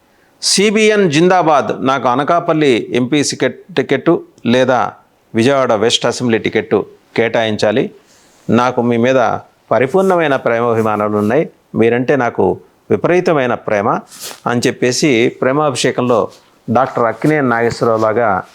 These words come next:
ఇలా గొంతు సవరించుకుని మరీ చెప్పడమే కాకుండా ఆయన రక్తంతో గోడ మీద "సీబీఎన్ జిందాబాద్". బుద్ధా వెంకన్నకి హఠాత్తుగా అనకాపల్లి పార్లమెంట్ మీద ఎందుకు మనసు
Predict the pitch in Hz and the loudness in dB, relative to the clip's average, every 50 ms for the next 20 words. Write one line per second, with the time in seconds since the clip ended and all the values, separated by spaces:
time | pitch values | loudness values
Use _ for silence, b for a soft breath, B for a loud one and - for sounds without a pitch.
0 | - - 107 107 104 98 95 95 98 113 127 120 147 - - 113 113 117 120 117 | -6 -2 0 0 0 0 0 0 0 0 0 0 -4 -4 -2 0 0 0 -2 -4
1 | - - - 107 104 104 104 107 - - 104 95 - 101 110 104 98 92 - 92 | -4 -4 -4 -2 0 0 0 0 -2 -2 -4 -6 -6 -4 -2 -2 -2 -2 -2 -4
2 | 95 - 95 95 113 - 208 - b b b b b b b b b b - 104 | -4 -2 -2 -2 -2 -2 -4 -6 b b b b b b b b b b -4 -2
3 | 113 110 110 110 107 123 127 - - 175 160 - 147 127 110 113 120 123 131 123 | -2 0 0 0 0 0 -2 -2 -2 -2 -2 0 0 0 2 2 0 2 2 0
4 | 117 107 107 120 - - 151 151 143 147 147 147 143 139 131 120 110 117 120 117 | 0 0 0 -2 -2 -2 -2 0 0 0 0 0 0 0 0 2 2 2 2 2
5 | 117 107 98 98 92 87 85 - - - _ _ _ _ B B B B B B | 2 2 2 2 0 0 -2 -6 -20 -20 _ _ _ _ B B B B B B
6 | B B B B - 113 143 160 170 240 254 247 226 214 202 - 196 190 190 180 | B B B B -2 -2 0 2 2 2 2 2 2 2 2 2 2 0 0 0
7 | - 208 180 143 139 143 151 131 117 120 - 165 175 170 - 185 165 165 160 139 | 2 2 2 2 2 2 0 0 -2 -2 0 0 0 0 0 -2 0 0 0 0
8 | 117 127 131 160 160 156 - 143 139 135 - 131 120 117 117 110 110 107 98 - | 0 -2 -2 -2 -2 -2 -2 -2 -2 -2 0 0 0 0 0 -2 -2 -4 -4 -2
9 | 104 104 110 139 156 139 113 104 107 127 - - 143 120 98 98 104 110 - - | -2 0 0 2 2 2 0 0 0 -2 0 2 2 4 4 4 2 2 0 -4
10 | - _ _ _ _ _ _ _ _ _ _ _ _ _ _ _ _ - 110 104 | -12 _ _ _ _ _ _ _ _ _ _ _ _ _ _ _ _ 0 2 2
11 | 107 117 123 127 117 - 190 190 190 - | 4 4 2 0 0 0 0 -2 -2 -2